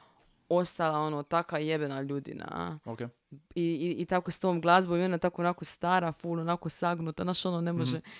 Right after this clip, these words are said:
Speaker 1: Divna, divna, divna žena. Baš fenomenalan dokumentarac.
Speaker 2: Lijepo. Ajde, može, nađi kako se zove, pa, pa
Speaker 1: Probat
Speaker 2: da
Speaker 1: ću,
Speaker 2: vidimo.
Speaker 1: da, da.
Speaker 2: E, dobro, ja bih još samo rekao za seriju Fleabag.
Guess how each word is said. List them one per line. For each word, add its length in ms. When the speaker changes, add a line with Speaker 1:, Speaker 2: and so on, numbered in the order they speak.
Speaker 1:
Divna, 540
divna, 340
divna 400
žena. 480
Baš 340
fenomenalan 640
dokumentarac. 920
Speaker 2:
Lijepo. 280
Ajde, 520
može, 360
nađi 300
kako 240
se 120
zove, 260
pa, 300
pa 100
Speaker 1:
Probat 240
Speaker 2:
da 60
Speaker 1:
ću, 40
Speaker 2:
vidimo. 220
Speaker 1:
da, 120
da. 260
Speaker 2:
E, 40
dobro, 280
ja 180
bih 80
još 120
samo 180
rekao 260
za 360
seriju 720
Fleabag. 500